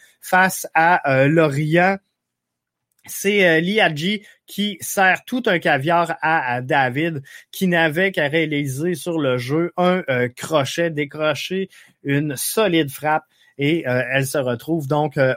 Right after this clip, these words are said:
au fond du filet. Lille qui se retrouve deuxième, tout juste derrière, euh, le P S G. Vingt-deux points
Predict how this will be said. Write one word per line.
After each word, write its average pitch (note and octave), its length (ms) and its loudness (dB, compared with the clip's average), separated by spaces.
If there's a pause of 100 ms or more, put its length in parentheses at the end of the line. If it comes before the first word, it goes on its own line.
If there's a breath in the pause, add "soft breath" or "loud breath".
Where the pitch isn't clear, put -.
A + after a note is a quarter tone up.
au F3+ 180 8
fond F#3 440 2
du D3+ 500 -2
filet. E3+ 680 0 (1160 loud breath)
Lille G3+ 320 2
qui A3 380 0
se - 180 -10
retrouve E3+ 580 -2
deuxième, F#3+ 800 0 (160)
tout A#3 220 0
juste G3+ 540 -4
derrière, D#3 760 0
euh, B2+ 180 -4
le D#3 360 2 (120)
P F3+ 280 0
S B2+ 180 -2
G. B2+ 400 -4 (1200 soft breath)
Vingt-deux A#3+ 500 4
points B3+ 300 6